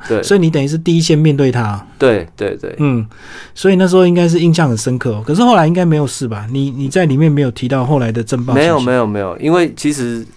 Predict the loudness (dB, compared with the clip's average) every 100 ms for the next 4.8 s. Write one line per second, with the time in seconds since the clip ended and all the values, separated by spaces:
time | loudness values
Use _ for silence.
0 | -20 -20 -6 0 2 0 -2 -6 -12 -20
1 | -10 -4 0 0 -4 -8 -8 -8 -6 -8
2 | -10 -12 -12 -10 -8 -8 -12 -20 -12 -4
3 | -4 -2 -4 -4 -8 -6 -4 -4 -6 -10
4 | -14 -18 -20 -20 -2 0 0 -2